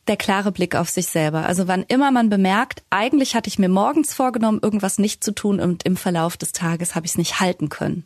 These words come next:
sondern hab's trotzdem gemacht, getan oder konsumiert."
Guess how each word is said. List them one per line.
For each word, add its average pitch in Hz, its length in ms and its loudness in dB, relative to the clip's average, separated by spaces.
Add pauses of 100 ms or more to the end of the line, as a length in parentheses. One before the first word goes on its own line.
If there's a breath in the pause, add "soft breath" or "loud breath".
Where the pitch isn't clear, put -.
sondern 175 280 0
hab's 170 200 -2
trotzdem 220 400 0
gemacht, 190 440 0
getan 180 460 0 (300 loud breath)
oder 190 180 0
konsumiert." 180 640 2